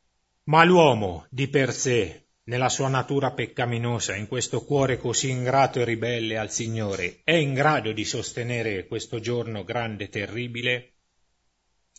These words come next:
Anche questo ci viene in soccorso sempre la parola del Signore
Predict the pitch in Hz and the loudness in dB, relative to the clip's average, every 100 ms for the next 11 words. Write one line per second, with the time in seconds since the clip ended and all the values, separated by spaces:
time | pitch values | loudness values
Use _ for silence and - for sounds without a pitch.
0 | _ _ _ _ _ _ _ _ _ _ | _ _ _ _ _ _ _ _ _ _
1 | _ - 170 170 143 113 98 117 104 - | _ -4 -2 0 -2 -2 -4 -8 -10 -10
2 | - 131 127 117 113 - 110 135 123 - | -10 -6 -6 -6 -8 -10 -10 -8 -8 -8
3 | 101 131 127 - 107 104 110 113 104 98 | -8 -8 -10 -8 -8 -4 -4 -4 -6 -8
4 | 101 - 107 107 117 110 98 - | -8 -8 -8 -8 -6 -6 -8 -12